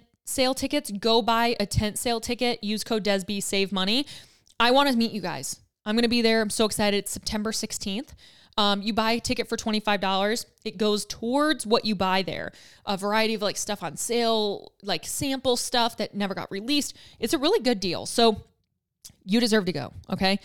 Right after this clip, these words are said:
Come and meet me. Next up, Paragon. We had Paragon release last week. I'll be honest, hated it. Um, I really did. I have no, not much more to say. You guys,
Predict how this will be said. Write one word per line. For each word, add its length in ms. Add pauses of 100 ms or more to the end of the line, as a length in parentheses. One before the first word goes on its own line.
(240)
Come 140
and 100
meet 120
me. 180 (420)
Next 300
up, 240
Paragon. 500
We 100
had 140
Paragon 340
release 300
last 220
week. 100
I'll 100
be 100
honest, 340
hated 400
it. 180 (560)
Um, 380
I 60
really 260
did. 220 (880)
I 80
have 160
no, 340
not 220
much 180
more 140
to 100
say. 240 (320)
You 140
guys, 340